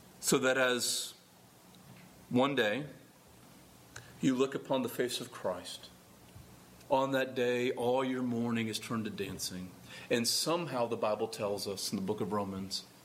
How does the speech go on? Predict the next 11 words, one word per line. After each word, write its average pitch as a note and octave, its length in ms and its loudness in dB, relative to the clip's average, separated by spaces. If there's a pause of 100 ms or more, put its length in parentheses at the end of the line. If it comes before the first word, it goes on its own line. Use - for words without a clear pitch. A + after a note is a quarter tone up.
(420)
your A#2 200 2
joy G#2+ 800 0 (680)
is A#2+ 220 4
actually C3+ 500 2
multiplied. C3 960 2 (240)
It C#3+ 120 2
is C3 120 0
actually C#3+ 280 0
greater B2+ 1000 2 (460)
in C3 220 4
heaven B2 760 0